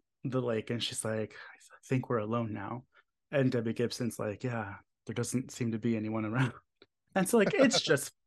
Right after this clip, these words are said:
Speaker 1: fun. I like that
Speaker 2: Okay.
Speaker 1: movie a lot.
Speaker 2: All right.
Speaker 1: Um, and then again, you know, Austin,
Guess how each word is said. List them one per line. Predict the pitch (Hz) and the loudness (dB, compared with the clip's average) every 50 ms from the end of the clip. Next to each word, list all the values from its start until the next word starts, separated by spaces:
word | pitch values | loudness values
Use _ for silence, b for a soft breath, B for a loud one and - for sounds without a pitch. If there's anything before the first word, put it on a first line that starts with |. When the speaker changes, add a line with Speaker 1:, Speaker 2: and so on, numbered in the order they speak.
| _ - | _ -8
Speaker 1:
fun. | 101 101 98 98 101 - - | -8 -6 -6 -8 -8 -4 0
I | 151 156 151 | 0 2 2
like | 131 117 101 101 - - | 2 0 -2 -4 -6 -8
that | - - - | -8 -4 -2
Speaker 2:
Okay. | 135 | -2
Speaker 1:
movie | 135 190 208 113 - | -2 -2 -4 -6 -8
a | - - - - | -10 -10 -10 -10
lot. | - - _ - - b b b b b b _ _ | -12 -12 _ -16 -20 b b b b b b _ _
Speaker 2:
All | - 147 | 2 2
right. | 147 147 143 143 143 | 4 4 4 4 4
Speaker 1:
Um, | 139 143 139 139 143 - _ _ _ - | 4 4 2 0 -2 -4 _ _ _ -2
and | - 160 175 175 | 2 4 4 6
then | 175 170 170 165 165 160 165 170 170 160 156 156 156 - | 6 6 6 6 6 4 4 2 0 0 -2 -4 -4 -4
again, | 143 147 143 160 151 147 143 139 139 139 143 151 156 165 156 - _ _ _ | -4 -4 -2 -2 -2 0 2 2 2 2 2 0 -2 -4 -6 -10 _ _ _
you | - 147 139 | -4 -2 -2
know, | 135 131 127 127 123 123 120 120 123 117 - _ _ _ _ _ - | -2 -2 -4 -4 -4 -4 -4 -4 -6 -8 -12 _ _ _ _ _ -8
Austin, | 110 110 120 120 - - - 139 139 139 139 139 139 139 131 135 | -6 -4 -4 -6 -4 -4 -2 0 2 2 4 4 2 2 0 -2